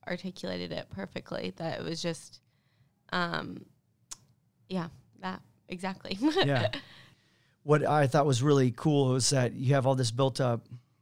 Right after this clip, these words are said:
Speaker 2: you know, nervousness, but, like, y-, one, like, the whole time you never showed it. Uh, you were just so
Speaker 1: <laughs>
Speaker 2: confident in the whole process. It was really fun to watch. It wa-, it was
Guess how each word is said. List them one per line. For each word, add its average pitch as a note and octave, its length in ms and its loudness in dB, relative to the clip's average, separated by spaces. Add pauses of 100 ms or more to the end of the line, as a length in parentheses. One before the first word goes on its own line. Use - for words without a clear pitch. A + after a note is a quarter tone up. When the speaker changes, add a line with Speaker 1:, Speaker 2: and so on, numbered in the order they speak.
(180)
Speaker 2:
you C3+ 140 2
know, A2+ 240 -2 (480)
nervousness, C3+ 920 2 (500)
but, C3+ 260 4
like, A2+ 180 -2 (100)
y-, - 140 -10
one, C#3 380 4 (220)
like, A2+ 160 -2
the - 60 -6
whole B2+ 240 2
time B2 440 0
you B2 100 -2
never A#2+ 220 -2
showed A2+ 280 -2
it. A2 140 -6 (380)
Uh, A2+ 200 -2
you C3 160 0
were B2+ 100 2
just A2 260 2
so D3+ 180 6
Speaker 1:
<laughs> - 140 -10
Speaker 2:
confident C#3 580 2
in C3+ 80 2
the B2+ 80 2
whole B2+ 280 -2
process. A#2+ 680 -2
It - 100 -8
was A#2+ 320 -2
really B2+ 240 -2
fun B2 240 0
to A#2 80 0
watch. G2+ 420 -6
It B2 100 -8
wa-, A#2+ 120 -2 (100)
it C#3 60 -6
was A#2 380 -4